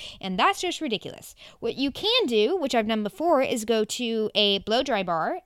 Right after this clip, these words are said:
and they can tease it, they can do your hair, and it looks fabulous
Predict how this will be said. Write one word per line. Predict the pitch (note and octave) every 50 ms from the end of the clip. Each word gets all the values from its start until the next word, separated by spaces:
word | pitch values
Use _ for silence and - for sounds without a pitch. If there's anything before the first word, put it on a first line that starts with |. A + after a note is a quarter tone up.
| -
and | A#3+ A3 G#3 G3+ G3 G3 F#3 - G3
they | F#3+ F#3+ G3 F#3+ F#3+
can | - - - G3+ F#3+
tease | F3 - - D4+ D4+ D#4+ C4
it, | D#4+ E4 A#3 G#3+
they | A3 G#3
can | - A3 G#3
do | F#3+ A3
your | B3+ C#4 C#4+ D4 C4+
hair, | A#3 B3 A#3 A#3 A#3 -
and | - B3+
it | B3+ - -
looks | A#3 A#3+ -
fabulous | - - - D4+ C4+ C#4+ C#4+ B3 C4 C4+ C#4 C4+ C4+ B3 -